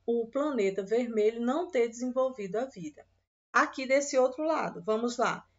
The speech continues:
Início de frase. Início de frase. Porquê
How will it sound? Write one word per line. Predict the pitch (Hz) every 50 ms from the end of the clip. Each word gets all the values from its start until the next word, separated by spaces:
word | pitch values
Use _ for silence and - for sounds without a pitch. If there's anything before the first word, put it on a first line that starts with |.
| _ _ _ _ -
Início | - 285 359 403 427 415 311 262 269 277 311 359 359 - - 320 254
de | 294 302
frase. | 302 - - 254 214 180 165 165 - - - - _ _ -
Início | 226 247 240 226 220 233 247 285 302 - - 277
de | 240 247 262
frase. | 254 - 254 233 214 196 175 147 151 - _ _ _ _ _ _ _ _ -
Porquê | - 349 370 381 381 - - _ - 233 202 196 190 190 247 247